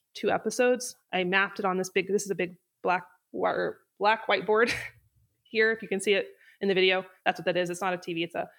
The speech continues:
big board, and I write on it with dry erase markers. So I would map all the things out over and over on this board and break it down and outsource and delete and delegate. I did a lot of that. There was still elements of my summer I just still felt overwhelmed. And so when I get to that point,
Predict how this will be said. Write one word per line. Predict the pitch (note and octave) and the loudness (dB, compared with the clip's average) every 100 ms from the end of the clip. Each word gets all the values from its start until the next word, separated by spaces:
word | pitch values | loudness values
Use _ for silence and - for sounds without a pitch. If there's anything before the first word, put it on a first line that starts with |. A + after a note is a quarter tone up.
| _ - | _ 2
big | A3+ - F3 | 2 2 -2
board, | F#3+ F#3+ F#3 | 0 2 2
and | F3+ F#3 | 0 0
I | F3+ | 2
write | F#3 F#3 | 2 2
on | F3 | 0
it | F3 | 0
with | F3 F3 - | -2 -4 0
dry | F#3 | 2
erase | F#3 F#3+ F#3+ | 4 2 0
markers. | E3+ E3 D#3 E3+ | -4 -2 -4 -2
So | G3 | 0
I | F#3+ | 2
would | F#3+ | 2
map | G3 G#3 G#3 - | 4 4 2 -2
all | G#3 A3 | 0 2
the | G#3 | 0
things | G#3 F#3+ | -2 0
out | F#3 - | 2 2
over | G3+ G3 | 2 2
and | F#3+ | -2
over | F#3 | 0
on | F3 | -2
this | F3+ | -2
board | - F#3 | -2 -2
and | F3+ | 0
break | F#3+ F3+ - | 0 0 -2
it | - | -2
down | F3 D#3+ F3+ - _ - | 0 0 -4 -10 _ -8
and | F3+ F3+ - G3+ | -6 -4 -2 0
outsource | G3 - F#3+ F3+ - | 0 0 0 0 -2
and | F#3+ | -2
delete | F3+ F3+ G#3 F3+ - | 0 0 0 -2 -2
and | F#3+ | 0
delegate. | F#3 F#3 F3+ F3+ - - _ _ _ _ _ _ - | 2 0 0 0 -2 -8 _ _ _ _ _ _ -6
I | G#3 | 2
did | C4 | 4
a | |
lot | B3+ A3 | 6 4
of | G#3+ | 4
that. | F3+ E3 - - _ | 2 2 -2 -10 _
There | F#3 A3+ | 2 4
was | G#3 G#3 | 4 2
still | - A#3+ | 4 4
elements | A3 G#3+ G#3 F#3+ | 4 4 2 0
of | |
my | F#3 | -2
summer | E3+ G3 F#3+ F3 | 0 0 2 2
I | F3 | 2
just | F3 E3+ - | 2 -2 -2
still | - - G#3 F#3 | -6 0 2 2
felt | - F3+ - | 2 2 2
overwhelmed. | F3 F3 E3+ E3 E3+ F#3 | 0 0 0 -2 -2 -2
And | G3+ | 2
so | A#3+ | 4
when | A#3+ | 4
I | A3+ | 4
get | A#3+ | 2
to | D4 | 4
that | C#4+ - - | 2 2 0
point, | G3+ A3+ | 2 2